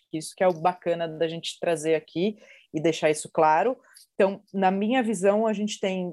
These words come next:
duas grandes frentes: a, a necessidade de estrutura e redução de mão de, de mão de obra e de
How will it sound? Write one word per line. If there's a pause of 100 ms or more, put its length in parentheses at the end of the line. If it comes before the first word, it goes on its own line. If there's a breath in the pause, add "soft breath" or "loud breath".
(100)
duas
grandes
frentes:
a,
a
necessidade
de
estrutura
e
redução
de
mão
de,
de
mão
de
obra
e
de